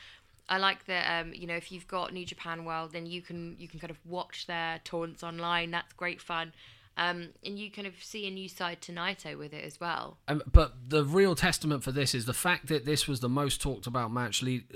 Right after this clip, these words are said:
Speaker 2: leading
Speaker 1: Yeah.
Speaker 2: up to Wrestle Kingdom, um, amongst wrestling fans and casual wrestling fans as well. A lot of people knew that this was going down.
Speaker 1: Yeah.
Speaker 2: A lot of people knew this was happening.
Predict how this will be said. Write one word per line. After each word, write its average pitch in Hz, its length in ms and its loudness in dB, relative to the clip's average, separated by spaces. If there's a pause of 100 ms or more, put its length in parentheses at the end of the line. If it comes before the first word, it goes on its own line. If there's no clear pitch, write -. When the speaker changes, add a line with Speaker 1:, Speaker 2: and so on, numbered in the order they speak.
(100)
Speaker 2:
leading 143 400 4
Speaker 1:
Yeah. 147 80 4
Speaker 2:
up - 100 -4
to 135 100 0
Wrestle 131 280 0
Kingdom, 113 500 -2 (340)
um, 113 380 0
amongst 139 580 0 (300)
wrestling 143 460 2
fans 131 380 2
and 165 300 2
casual 143 460 2
wrestling 120 400 -2
fans 113 300 0
as 110 120 -2
well. 123 320 0
A 123 100 0
lot 160 300 2
of 160 100 -2
people 147 280 2
knew 135 220 2
that 110 100 -4
this 123 180 0
was 123 80 -6
going 113 300 -2
down. 110 400 -2
Speaker 1:
Yeah. 160 220 -2
Speaker 2:
A - 20 0
lot 160 160 4
of 139 60 -6
people 135 240 4
knew 127 160 2
this 117 180 -4
was 110 120 -6
happening. 107 420 -4